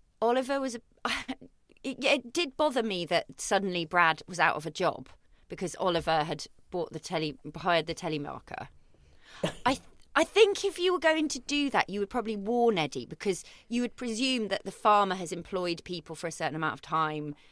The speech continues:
Speaker 1: made a schedule. Do you know what I mean?
Speaker 2: Well, the farmer hasn't. It's Eddie. He's just subcontracted it all to
Speaker 1: Eddie,
Speaker 2: Eddie
Speaker 1: well, the
Speaker 2: and said,
Speaker 1: contractor,
Speaker 2: yeah.
Speaker 1: whatever.
Speaker 2: The thing is
Speaker 1: So
Speaker 2: with baling, obviously, you have to do it really, really quickly while the weather's good.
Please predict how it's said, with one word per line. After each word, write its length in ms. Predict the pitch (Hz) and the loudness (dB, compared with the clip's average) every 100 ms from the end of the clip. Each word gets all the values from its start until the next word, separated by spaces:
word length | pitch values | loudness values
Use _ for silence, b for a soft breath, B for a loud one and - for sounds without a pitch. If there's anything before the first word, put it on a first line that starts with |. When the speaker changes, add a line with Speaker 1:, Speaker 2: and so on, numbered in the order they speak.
| b | b
Speaker 1:
made 200 | 185 170 | -4 -2
a 60 | 165 | -2
schedule. 920 | - 180 165 - 175 156 156 151 151 - _ _ _ _ _ _ | 2 2 2 0 0 0 2 2 0 -6 _ _ _ _ _ _
Do 80 | 285 | -2
you 60 | 269 | 4
know 60 | |
what 60 | 262 | 8
I 40 | |
mean? 120 | 269 | 10
Speaker 2:
Well, 80 | 214 | 10
the 60 | - | 12
farmer 240 | 339 269 | 12 12
hasn't. 260 | 185 143 160 | 6 4 2
It's 120 | 160 | 10
Eddie. 300 | 226 208 139 | 10 12 8
He's 160 | 139 190 | 4 0
just 240 | - - | 0 2
subcontracted 640 | 170 - 175 151 - - 139 | 2 2 -2 -2 -4 -2 0
it 80 | - | 6
all 40 | |
to 40 | 240 - | 6 6
Speaker 1:
Eddie, 40 | |
Speaker 2:
Eddie 180 | 151 147 | 4 6
Speaker 1:
well, 80 | 226 | 4
the 60 | 233 | 4
Speaker 2:
and 80 | - | 0
said, 40 | |
Speaker 1:
contractor, 540 | 277 240 131 - - 113 | 0 4 4 4 0 -10
Speaker 2:
yeah. 40 | - 190 | -10 -4
Speaker 1:
whatever. 560 | 202 196 165 104 113 135 - - - - - - - | 4 8 8 6 -2 -6 -16 -20 -20 -16 -14 0 4
Speaker 2:
The 80 | 214 | 10
thing 220 | 294 277 | 12 12
is 100 | 240 | 12
Speaker 1:
So 60 | |
Speaker 2:
with 100 | 247 | 10
baling, 380 | 233 220 180 156 | 12 12 12 8
obviously, 280 | 156 - 170 | 4 4 4
you 80 | 160 | 4
have 120 | 156 | 4
to 80 | 160 | 0
do 160 | 165 156 | 6 6
it 220 | 143 - | 6 0
really, 280 | 165 156 147 | 2 4 6
really 200 | 143 139 | 4 2
quickly 540 | - 156 - 131 123 - | 2 0 2 0 0 -2
while 200 | 143 131 | 2 2
the 60 | 135 | 4
weather's 280 | 139 127 - | 2 2 2
good. 280 | 139 - | 0 0